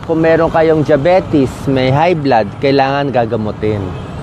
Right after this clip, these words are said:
Ang diabetes, pag hinayaan nyo mataas yung blood sugar nyo, hindi po maganda. Ah, nakakasira din to sa ugat, yung diabetes. Yung mga may diabetes, kadalasan, mas mataas ang tsansa nila mabarahan sa puso, heart attack,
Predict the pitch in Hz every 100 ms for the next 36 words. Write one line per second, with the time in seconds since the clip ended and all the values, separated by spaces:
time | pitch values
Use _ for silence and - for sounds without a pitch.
0 | - - 143 147 165 147 170 160 190 160
1 | 160 147 151 151 147 147 151 143 143 135
2 | - 139 127 131 120 147 131 123 123 127
3 | 135 151 143 117 104 120 117 101 101 101
4 | 117 131 123 - - - 120 117 123 127
5 | 123 120 131 147 139 131 131 123 127 120
6 | 123 131 120 110 127 127 - - 117 110
7 | 110 107 113 107 107 113 123 117 - 143
8 | 151 156 156 143 156 143 160 151 175 165
9 | - - - - 147 139 156 156 156 165
10 | 170 156 151 - 156 160 156 156 147 -
11 | 147 143 147 143 143 143 127 117 113 -
12 | - - 107 123 117 113 113 107 110 95
13 | 156 165 - 160 160 135 120 120 127 143
14 | 143